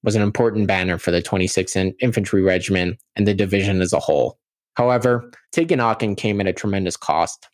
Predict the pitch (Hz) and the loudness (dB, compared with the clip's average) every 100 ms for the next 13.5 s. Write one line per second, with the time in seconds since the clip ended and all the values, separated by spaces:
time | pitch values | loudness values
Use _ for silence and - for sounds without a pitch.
0 | - 131 143 143 185 214 190 - - 123 | -2 0 2 2 0 2 0 0 0 0
1 | 110 104 101 110 104 101 98 95 - 120 | 2 0 -2 -2 0 2 0 -2 -2 0
2 | 127 127 117 107 107 104 - 101 98 - | 0 2 2 2 0 0 0 -2 0 0
3 | 95 92 - 107 101 - 98 92 101 90 | -2 -2 -2 0 0 -2 -4 -2 -4 -2
4 | 87 87 92 90 90 92 90 - - - | -2 0 0 0 0 0 0 -4 -10 -4
5 | 95 82 - 95 90 95 - - 110 98 | -2 -2 -2 -2 0 0 -2 -4 -2 -2
6 | - 123 113 110 104 - 101 95 - 95 | -2 0 0 2 0 2 0 0 0 2
7 | 90 - _ - 120 113 127 131 139 - | 2 -2 _ 0 2 2 0 0 0 2
8 | 127 110 107 101 - 110 98 101 98 110 | 2 2 2 -2 -4 -2 0 0 0 0
9 | 110 92 95 90 - 90 85 85 85 82 | 2 2 0 0 0 -2 -2 -2 -2 -4
10 | - 78 - _ _ - - 160 196 226 | -4 -8 -12 _ _ -10 -2 0 2 0
11 | - 180 117 - 123 123 120 110 - - | 0 -2 0 2 2 2 0 0 -6 0
12 | 117 113 107 151 147 151 120 - 107 104 | 2 2 2 0 2 2 0 0 0 0
13 | 95 95 92 87 | 0 0 -2 -4